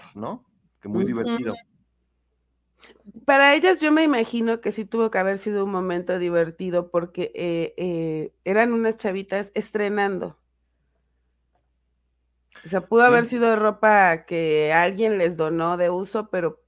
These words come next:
Speaker 2: para ellas estaban estrenando. Entonces, sí creo que fue un momento en el que la pasaron mejor que el resto de los días, que no quiere decir que bien.
Speaker 1: Sí, así ella también, eh,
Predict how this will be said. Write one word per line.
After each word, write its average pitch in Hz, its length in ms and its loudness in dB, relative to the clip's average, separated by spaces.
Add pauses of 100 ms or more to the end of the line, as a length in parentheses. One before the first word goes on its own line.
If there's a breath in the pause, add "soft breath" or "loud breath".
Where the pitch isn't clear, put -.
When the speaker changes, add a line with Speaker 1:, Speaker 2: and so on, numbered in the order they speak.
Speaker 2:
para 165 300 0
ellas 202 300 -2
estaban 160 420 -2
estrenando. 160 720 -6 (560)
Entonces, 190 520 -6
sí - 400 -10
creo 226 320 2
que 226 100 -2
fue 220 120 -4
un 220 60 -2
momento 208 320 -2
en 208 140 -4
el 175 120 -6
que 180 100 -2
la 165 200 -2
pasaron 170 720 -2 (560)
mejor 208 1000 2
que 202 120 -4
el 175 100 -2
resto 175 320 -4
de 170 100 0
los 165 260 -4
días, 180 420 -6 (640)
que 175 140 -2
no 175 160 -2
quiere 190 200 0
decir 165 340 -2
que 160 160 -2
bien. 160 380 -4 (2000 soft breath)
Speaker 1:
Sí, 190 460 -2
así 208 400 0
ella 208 260 2
también, 151 720 -4
eh, 107 600 -4